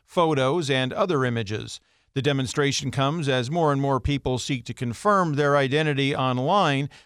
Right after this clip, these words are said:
rather than going to a physical location such as a government office. D H S will start accepting applications to participate in the tests in January.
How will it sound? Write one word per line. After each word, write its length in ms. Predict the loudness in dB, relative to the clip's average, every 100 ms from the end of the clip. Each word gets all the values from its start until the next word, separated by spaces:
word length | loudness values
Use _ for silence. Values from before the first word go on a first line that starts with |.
| _ -2
rather 380 | 2 2 2
than 180 | 0 -2
going 360 | -2 -2 -2 -2
to 180 | -2 0
a 140 | -2
physical 540 | -2 -4 -2 -2 -2
location 680 | 0 0 0 -2 0 -2 -4 -4
such 300 | -4 -4 -4
as 120 | -6
a 60 |
government 440 | -2 -2 0 -2 0
office. 480 | 0 -2 -6 -8 -16 _ _ _
D 200 | 0 2
H 240 | 2 0 0
S 260 | 0 -2
will 120 | -4
start 260 | -2 0 2
accepting 480 | 0 0 -2 0 0
applications 720 | 0 -2 -2 -2 -2 -4 -4
to 140 | -4 -4
participate 720 | -4 -2 -2 -2 0 2 2
in 100 | 0
the 120 | -2
tests 580 | 0 0 0 -6 -12 -18 -10
in 220 | -6 -4
January. 800 | -2 0 0 -4 -6 -8 -12